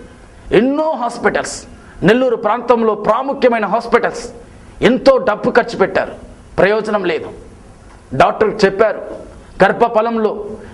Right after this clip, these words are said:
గర్భాన్ని ఉత్పత్తి చేసే, గర్భం ఉత్పత్తి చేసే ఎగ్స్, ఆ గ్రుడ్లు మీలో ఉత్పత్తి కావడం లేదు. ఇక పైన పిల్లలు పుట్టడం అసాధ్యం, ఇక పైన మీకు పిల్లలు పుట్టడం అసాధ్యం. వేదన,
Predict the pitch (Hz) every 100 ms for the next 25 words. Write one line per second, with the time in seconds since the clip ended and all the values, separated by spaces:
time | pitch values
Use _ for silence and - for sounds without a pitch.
0 | - 113 226 - 254 240 220 220 233 233
1 | 220 214 214 147 - - 123 208 202 240
2 | 240 208 185 190 247 240 226 214 208 160
3 | 214 - - - - - - - - -
4 | 117 208 202 233 202 190 175 170 185 233
5 | 214 - 208 240 208 170 120 - - -
6 | - 143 160 175 196 240 - 214 226 208
7 | 190 208 160 131 202 170 - 135 - -
8 | - - - 143 208 269 277 254 240 240
9 | 269 262 247 254 226 220 262 233 - -
10 | - - - - - - - - - -
11 | 156 247 240 -